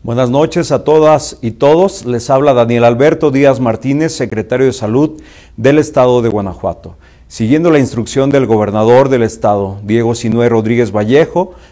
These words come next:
de mantener informados a las y a los guanajuatenses de manera oportuna y transparente respecto a la contingencia generada por el covid diecinueve,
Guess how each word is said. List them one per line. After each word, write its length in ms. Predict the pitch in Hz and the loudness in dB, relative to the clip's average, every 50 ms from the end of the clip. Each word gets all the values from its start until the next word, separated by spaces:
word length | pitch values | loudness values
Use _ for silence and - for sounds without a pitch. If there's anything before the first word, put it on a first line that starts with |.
| _ - | _ -4
de 80 | - 117 | -2 0
mantener 520 | 120 127 139 156 147 170 147 147 151 151 | 2 2 0 0 0 0 2 2 2 2
informados 720 | 160 156 156 - 127 117 120 131 131 127 127 123 117 - | 2 0 0 0 0 0 2 4 4 4 4 4 2 0
a 60 | 113 104 | 0 2
las 340 | 110 120 131 143 139 - | 4 4 4 4 2 0
y 20 | 131 | 0
a 60 | 120 | 2
los 180 | 123 135 135 120 | 2 2 2 0
guanajuatenses 840 | 123 113 113 104 90 104 95 - - 113 113 110 107 - 113 98 92 | 0 0 -2 -2 -4 -6 -6 -4 -4 -4 -4 -4 -4 -6 -8 -6 -6
de 80 | 104 | -6
manera 240 | 98 104 110 127 147 | -4 -4 -2 0 0
oportuna 580 | 160 160 - 127 - - - 143 147 151 143 123 | 0 0 0 -2 -2 -2 -2 -2 -2 0 0 0
y 80 | 107 | -2
transparente 880 | - - 101 104 92 - - 98 101 117 127 131 127 131 135 135 135 - - - - - - _ | -2 -4 -8 -8 -8 -8 -6 -2 0 0 0 0 -2 -2 -4 -4 -4 -8 -16 -20 -20 -20 -20 _
respecto 560 | - - 117 139 - - - 185 170 175 - 170 | -2 0 0 0 0 2 0 0 2 2 2 2
a 40 | |
la 120 | 160 156 160 | 2 2 2
contingencia 720 | 139 131 123 107 110 107 101 - 131 135 135 131 156 147 | 0 -2 -2 -2 -4 -6 -4 -2 -2 -2 -2 0 -2 -2
generada 540 | - - 113 104 101 104 110 120 131 131 123 | -2 -2 -2 -2 2 2 4 4 4 2 0
por 120 | - 117 | 0 -2
el 120 | 104 101 85 | -2 -2 -4
covid 280 | - 98 98 120 135 | -4 -4 0 0 0
diecinueve, 760 | 127 123 131 117 - - 107 98 104 110 113 123 131 147 156 - | 0 0 -2 -2 -2 -4 -6 -4 -2 0 0 2 0 0 -4 -6